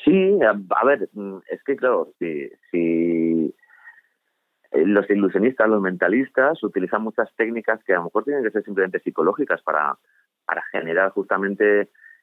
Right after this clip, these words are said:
esa, esa sensación de, de, de contacto o espiritual o paranormal.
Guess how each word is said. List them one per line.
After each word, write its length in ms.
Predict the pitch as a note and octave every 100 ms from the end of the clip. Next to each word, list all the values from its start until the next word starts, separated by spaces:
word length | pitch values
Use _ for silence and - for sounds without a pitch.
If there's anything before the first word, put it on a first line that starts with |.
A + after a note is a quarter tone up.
| _
esa, 520 | F#2+ F#2+ G#2 G2 G2
esa 300 | - - G#2+
sensación 800 | A2 G2+ A2 G2 - G#2+ G2+ A2 _ _ _ _
de, 1040 | F#2+ F#2+ F#2 E2+ E2 E2 D#2+ D#2+ D#2 D2 F2 _ _ _ -
de, 100 | -
de 200 | F#2 E2+
contacto 800 | E2 E2 E2+ F2+ - G2 F#2+ -
o 180 | D#2 D2
espiritual 1000 | - - C#2+ - A2 A#2+ B2 A#2+ B2+ C3+ -
o 140 | F2
paranormal. 720 | E2+ D#2 D#2 D2+ G#2 A2+ A#2